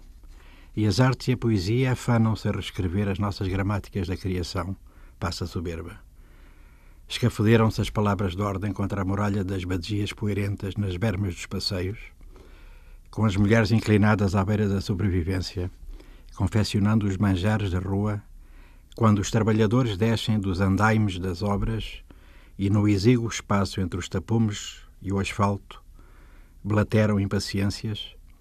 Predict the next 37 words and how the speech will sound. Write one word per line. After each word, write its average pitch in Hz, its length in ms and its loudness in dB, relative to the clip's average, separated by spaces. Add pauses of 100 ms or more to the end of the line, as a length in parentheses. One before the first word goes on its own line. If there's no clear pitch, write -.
(380)
e 107 80 0
os 104 120 0
operários 107 720 0
são 101 160 -2
o - 20 -8
contraste 98 580 -2
da 92 120 -4
mobilidade 98 580 0
dos 87 160 -6
jipes 85 400 -6
em 92 100 -6
segunda 92 320 -4
mão 87 320 -6 (560)
e 95 120 -4
o 92 60 -4
silbo 95 300 -4
das 92 160 -4
sirenes 87 480 -4
do 90 80 -8
poder 87 320 -6
delegado. 85 480 -8 (1200)
Levarão 117 400 6
os 110 120 2
batedores 110 640 2
as 104 160 4
leis 113 280 4
esvoaçantes, 104 920 0
vinte 95 220 0
e 107 60 -4
quatro 110 340 0
de 92 140 -4
julho 101 200 2
adentro, 101 560 0
para 104 140 -2
o 92 40 0
Vaticano 104 520 0
parlamentar? 101 720 -2